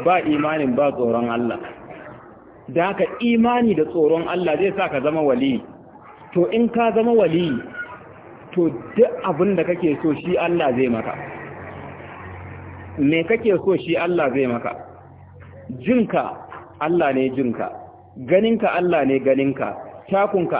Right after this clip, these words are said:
Allah ne takunka. Haka hadisi zo cikin arba'una hadisi. Hadisul wulaya malamai ke kiran hadisi.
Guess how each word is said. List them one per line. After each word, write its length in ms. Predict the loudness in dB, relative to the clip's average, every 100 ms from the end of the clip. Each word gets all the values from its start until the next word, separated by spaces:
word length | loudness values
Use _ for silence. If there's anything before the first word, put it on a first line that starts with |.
| 0
Allah 260 | 2 2
ne 140 | 2 0
takunka. 460 | 2 2 0 -2 -2
Haka 180 | 0 -2 0
hadisi 260 | 0 0
zo 120 | 0
cikin 200 | -2 -2 -2
arba'una 440 | 0 2 2 0
hadisi. 320 | -2 -2 -4 -4 -20 -20 -20 -20 -20 -20 -20 -20 -6
Hadisul 480 | -2 2 2 2 2
wulaya 520 | 2 2 2 2 0
malamai 420 | -2 0 0 -2 -2
ke 100 | -2 0
kiran 200 | 0 0
hadisi. 320 | -4 -4 -4